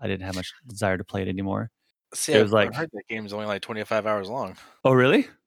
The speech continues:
Speaker 2: Yeah.
Speaker 1: I, I,
Speaker 2: It's
Speaker 1: I
Speaker 2: intentionally not designed to be, like, a Fallout-sized game.
Speaker 1: Interesting, 'cause, like, I did the first zone. Maybe, maybe my estimate was too high then, 'cause I did the first zone. I did every quest in the first zone and explored quite a bit.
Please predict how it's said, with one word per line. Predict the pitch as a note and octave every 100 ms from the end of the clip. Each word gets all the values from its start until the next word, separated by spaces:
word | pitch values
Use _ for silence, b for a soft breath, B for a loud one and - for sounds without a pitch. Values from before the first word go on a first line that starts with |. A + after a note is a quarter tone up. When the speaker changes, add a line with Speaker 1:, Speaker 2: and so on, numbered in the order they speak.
| _ G#2+
Speaker 2:
Yeah. | C#3 C3 B B B B _ -
Speaker 1:
I, | B2 C#3 C3
I, | A#2 B2+ B2 -
Speaker 2:
It's |
Speaker 1:
I | A#2 A#2 A#2
Speaker 2:
intentionally | A#2 G2+ - C3 A#2
not | A#2+ B2 G#2+
designed | A2 A2 A#2+ A2+
to | G#2
be, | G#2 G#2+
like, | G2+ G2
a | D#2
Fallout-sized | - G#2 G2 F#2+ F#2 - G2+ F#2+ F#2+
game. | G#2 G#2 F#2+ F#2 -
Speaker 1:
Interesting, | G3 G#3+ F3 - G2+
'cause, | G2 C3+ A2+ A#2+
like, | A#2+
I | C#3
did | D#3 C3
the |
first | - D#3+ D#3+ -
zone. | G#2 F#2+ G#2
Maybe, | C3+ B2+
maybe | A2+ A#2 A#2+ A2
my | G#2 G2
estimate | G2+ - G2
was | - E2 - _ _ _ -
too | A2
high | G2 G2+
then, | E2+
'cause | G2
I | G2+
did | G#2 G2+
the | F#2+
first | C3 C3
zone. | G#2 G#2 G#2+ G2
I |
did | G#2 G2+ -
every | A2+ A#2+
quest | - G#2+ -
in | F#2+
the | E2+
first | F2+ E2
zone | F#2 E2 E2+ G#2+ _ _ _ _ _ _ _
and | A2
explored | G2+ - G2+ F#2 F2+
quite | G2
a | F2+
bit. | F#2 E2+